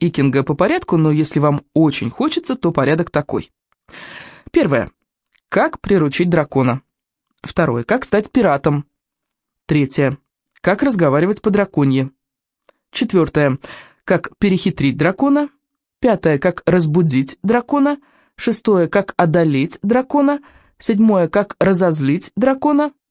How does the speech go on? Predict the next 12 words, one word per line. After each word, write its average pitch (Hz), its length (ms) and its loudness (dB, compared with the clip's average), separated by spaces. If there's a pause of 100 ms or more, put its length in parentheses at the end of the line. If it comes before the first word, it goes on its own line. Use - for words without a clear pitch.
(260)
Восьмое. 185 640 0
Как - 320 -2
освободить 165 960 0
дракона. 269 560 0 (480)
Девятое. 277 580 0 (400)
Как 160 360 -2
украсть 196 560 -2
драконий 147 500 0
меч. 120 300 -6 (1080)
Внимание! 147 640 2 (920)
Если 233 340 0
вам 170 400 0